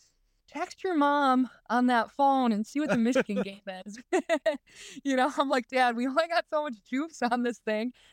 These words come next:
Speaker 1: And you have to, like, you know, go old school and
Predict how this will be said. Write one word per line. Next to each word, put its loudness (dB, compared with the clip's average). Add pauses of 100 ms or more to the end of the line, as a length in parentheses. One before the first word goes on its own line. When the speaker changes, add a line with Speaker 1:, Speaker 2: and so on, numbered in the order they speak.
(140)
Speaker 1:
And -2
you 2
have -2
to, -8
like, 0
you -2
know, -4 (240)
go 2
old 0
school -2
and -2